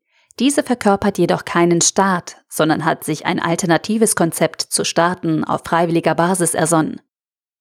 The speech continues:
Die Entstehungsgeschichte der K I nimmt in der Geschichte einen breiten Raum ein und lässt einen als technisch versierten Menschen schmunzeln.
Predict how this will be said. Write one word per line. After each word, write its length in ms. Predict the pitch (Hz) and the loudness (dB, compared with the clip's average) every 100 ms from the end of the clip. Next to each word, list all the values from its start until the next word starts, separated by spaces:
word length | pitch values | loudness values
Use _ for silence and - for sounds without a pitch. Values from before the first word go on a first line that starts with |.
| _ - | _ -2
Die 100 | 240 | 2
Entstehungsgeschichte 880 | 247 - 320 330 - 233 214 - 196 | 2 2 0 0 0 0 0 -2 2
der 140 | 185 | 2
K 180 | 180 - | 2 0
I 240 | 180 214 | 2 2
nimmt 260 | 269 233 240 | 4 2 0
in 140 | - | 2
der 80 | 196 | 2
Geschichte 580 | 185 170 185 180 - - | 2 2 0 0 0 2
einen 240 | 160 160 | 2 0
breiten 380 | 151 165 180 175 | 0 0 0 0
Raum 320 | 165 170 170 | 2 2 2
ein 300 | - 147 - - _ - | 0 -2 -6 -12 _ -6
und 100 | 170 | -2
lässt 300 | 160 - - | -2 -2 -2
einen 260 | 165 160 | 0 0
als 280 | - 156 - | 0 -2 -4
technisch 420 | - 185 - 170 | -4 -2 0 0
versierten 480 | - 165 175 175 175 | 2 2 2 2 0
Menschen 340 | 165 165 - 190 | 0 0 -2 -2
schmunzeln. 640 | - 226 220 156 110 | 0 0 0 -2 -6